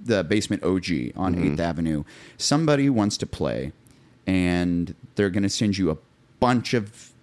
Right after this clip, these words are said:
Speaker 1: information. Is there too much information to send? Or would you rather have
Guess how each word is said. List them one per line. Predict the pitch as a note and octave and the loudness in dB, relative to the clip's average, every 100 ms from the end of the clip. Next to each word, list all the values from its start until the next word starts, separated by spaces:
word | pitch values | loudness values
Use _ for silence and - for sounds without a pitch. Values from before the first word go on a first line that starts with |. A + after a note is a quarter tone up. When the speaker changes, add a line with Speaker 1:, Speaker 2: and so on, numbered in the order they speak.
| _ - | _ 0
Speaker 1:
information. | G2+ - G2 F2+ D#2+ D2+ | 0 2 0 0 -2 -4
Is | E2 A2 | -2 -2
there | G#2+ A2 A#2+ | 0 0 0
too | A2 - - D#3+ | -4 -4 0 2
much | D3+ C#3 - | 2 2 0
information | A#2+ A#2 A#2 A2+ A2 A2+ | -2 0 0 0 0 -2
to | G#2+ F2 | -2 -4
send? | - G#2 D2 - - - _ _ _ _ _ _ _ _ _ _ C3 | 0 0 -2 -8 -16 -20 _ _ _ _ _ _ _ _ _ _ 0
Or | B2 | 2
would | A2+ A2+ | 2 2
you | B2 | 2
rather | A#2+ A#2+ A#2+ | 4 4 4
have | F#2+ F#2+ F#2+ F#2+ G2 - | 2 0 2 0 -4 -12